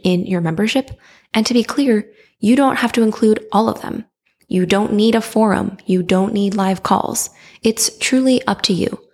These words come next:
In fact, one of the biggest challenges I often hear about running a membership is that it's a lot of work over time, while a course is a lot of work up front. But once it's built,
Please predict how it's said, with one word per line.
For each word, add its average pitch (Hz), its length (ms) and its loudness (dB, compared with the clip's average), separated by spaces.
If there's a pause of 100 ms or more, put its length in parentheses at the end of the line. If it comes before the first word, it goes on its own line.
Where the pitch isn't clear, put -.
(360)
In 226 140 2
fact, 220 360 -2
one 220 160 4
of 277 100 0
the 269 80 0
biggest 208 420 0
challenges 190 720 2
I 185 120 0
often 175 300 -2
hear 175 440 0
about 175 300 0
running 170 220 0
a 175 40 2
membership 185 520 0 (420)
is 196 120 -2
that 202 160 2
it's 202 180 0
a 190 60 4
lot 180 300 2
of 202 180 -4
work 196 380 -2 (120)
over 180 220 2
time, 190 480 -2 (340)
while 196 220 2
a 185 40 0
course - 760 0
is 202 100 2
a 202 80 2
lot 185 220 2
of 170 120 -2
work 170 380 -2
up 165 180 -2
front. - 400 -6 (320)
But 185 120 -2
once 185 200 0
it's 180 200 -4
built, - 420 0